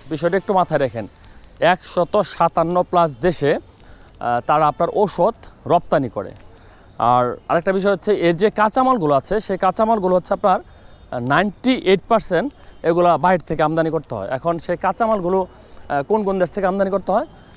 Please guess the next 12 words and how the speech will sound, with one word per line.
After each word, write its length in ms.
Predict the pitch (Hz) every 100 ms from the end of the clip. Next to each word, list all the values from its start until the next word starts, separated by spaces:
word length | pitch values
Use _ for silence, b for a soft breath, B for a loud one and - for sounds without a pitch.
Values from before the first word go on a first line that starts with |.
| -
তার 160 | 165
মধ্যে 180 | 180 190
এক 100 | 208
নাম্বার 240 | 240 214 175
হচ্ছে 160 | 156
আপনার 160 | 175 190 -
চীন, 280 | 180 190 247 - - -
হ্যাঁ, 200 | 196 214
আপনার, 240 | 135 160
আহ, 920 | 139 - - - - 143 139 135 - 117
ভারত 300 | 175 185 180
আছে, 300 | 170 180